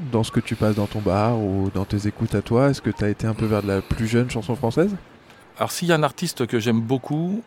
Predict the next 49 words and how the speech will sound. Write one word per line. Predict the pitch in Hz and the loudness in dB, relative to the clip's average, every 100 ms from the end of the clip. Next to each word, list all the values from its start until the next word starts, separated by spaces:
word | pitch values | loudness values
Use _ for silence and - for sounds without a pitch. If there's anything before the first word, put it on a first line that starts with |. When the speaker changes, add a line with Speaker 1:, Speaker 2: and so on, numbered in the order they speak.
| - | -14
Speaker 2:
tu | - | -6
sais, | 123 | -2
c'est | 160 127 | 0 -2
difficile | 117 131 170 147 | -4 -4 -2 2
de | 117 | 2
faire | 120 | 2
cinq | - 113 | 0 -2
choix. | 104 - 101 | -2 -4 -4
Speaker 1:
Bien | 107 104 | -2 -2
sûr. | - 165 156 | 2 4 4
Speaker 2:
Bon, | - | 0
c'est | - | -12
très, | - - | -4 -2
Speaker 1:
On | 120 | 2
me | 123 | 2
le | |
Speaker 2:
très | 117 127 | 4 4
Speaker 1:
dit | |
à | |
chaque | 120 113 | 2 0
Speaker 2:
compliqué, | 110 104 - | -2 -4 -6
Speaker 1:
fois. | - | -10
Speaker 2:
très, | - - | -2 -2
très | - | -2
Speaker 1:
<laughs> | |
C'est | 107 135 | -4 0
ça | 147 | 0
qui | 127 | 0
est | 127 | 0
Speaker 2:
compliqué. | |
Speaker 1:
marrant. | 117 131 151 - - | 2 0 -4 -14 -4
Speaker 2:
Voilà. | 107 90 - - - - - - | 0 0 -4 -20 -20 -20 -20 -4
Mais | 123 | 0
il | 135 | 4
y | |
a, | 139 | 2
il | 113 | 4
y | |
a | 120 | 4
un | |
artiste | 127 120 160 | 4 0 -4
que | - | -2
j'aime | 113 113 | 0 0
beaucoup | 110 160 151 | 0 0 2
et | 117 | 2
il | |
traverse | - 110 117 110 - | 2 0 0 -2 -4
une, | 104 101 | 0 2
euh, | 98 92 90 90 | 2 0 -4 -6